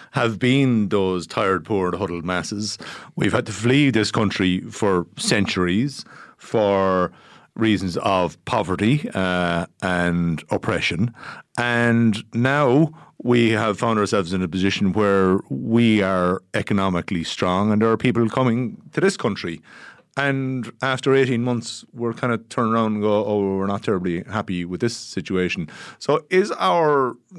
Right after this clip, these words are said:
sympathy levels, are our Irish sympathy levels with Ukraine,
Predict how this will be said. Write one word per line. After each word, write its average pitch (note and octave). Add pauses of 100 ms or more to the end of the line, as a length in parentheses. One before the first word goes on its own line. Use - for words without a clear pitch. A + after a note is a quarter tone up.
(220)
sympathy A#2+
levels, F2+
are A#2+
our A2+
Irish B2+
sympathy G#2+
levels F#2
with A#2
Ukraine, G2